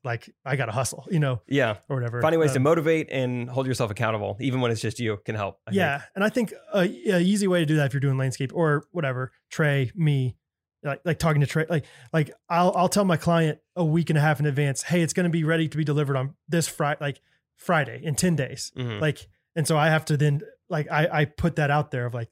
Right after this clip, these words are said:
Speaker 1: that's when I calculate that I can have it done. And pridefully, you know, reputation wise, I wanna make sure it's done at the right time.
Speaker 2: Mm-hmm.
Speaker 1: And so that's when I'll, I'll be like, "Okay, it's, it." And so that's my way of keeping myself accountable is, like, basically, I don't, I don't wanna make them fe-, every once in a while I'll have to be like,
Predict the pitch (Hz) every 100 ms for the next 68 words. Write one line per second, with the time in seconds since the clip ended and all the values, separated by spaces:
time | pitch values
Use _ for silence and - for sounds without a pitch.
0 | - 139 - 147 - 151 - 147 139 139
1 | 131 139 127 139 143 135 _ _ _ 156
2 | 147 - - 185 202 - 147 131 135 -
3 | 156 139 135 151 160 - 180 - 143 123
4 | 131 143 151 139 143 - 143 - - 131
5 | 143 131 135 131 151 139 123 - 151 131
6 | - _ _ _ 143 135 139 131 127 -
7 | 143 131 131 123 - 120 208 135 143 -
8 | 185 170 - - 170 175 180 180 170 165
9 | 151 135 170 143 135 - 123 131 139 127
10 | 123 123 117 113 - _ _ _ _ _
11 | 139 117 139 139 127 123 147 - 156 175
12 | 156 147 147 - 135 - 208 254 277 240
13 | 190 160 147 143 139 127 120